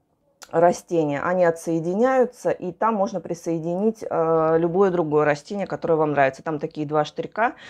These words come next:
Вот. И также все отлично открывается. Для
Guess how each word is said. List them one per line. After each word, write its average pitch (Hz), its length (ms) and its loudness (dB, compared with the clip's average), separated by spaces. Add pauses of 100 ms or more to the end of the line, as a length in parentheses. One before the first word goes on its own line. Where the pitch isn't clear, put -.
(600)
Вот. 185 360 -2 (200)
И 240 260 0 (180)
также 151 280 0
все 156 180 -6
отлично 151 400 -4
открывается. 202 760 0
Для 170 320 4